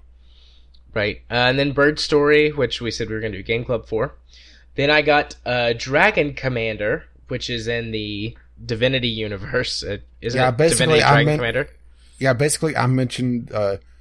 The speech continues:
Speaker 2: uh, a, Div-, a Divinity game that has a dragon with a jetpack on it,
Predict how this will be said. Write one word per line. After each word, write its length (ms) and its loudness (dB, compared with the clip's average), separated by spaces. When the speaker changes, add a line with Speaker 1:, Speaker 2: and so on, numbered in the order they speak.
Speaker 2:
uh, 200 2
a, 40 -4
Div-, 300 -2
a 100 2
Divinity 500 0
game 260 0
that 140 -2
has 260 -2
a 80 -8
dragon 320 -2
with 120 -6
a 60 -8
jetpack 580 -6
on 120 -12
it, 160 -18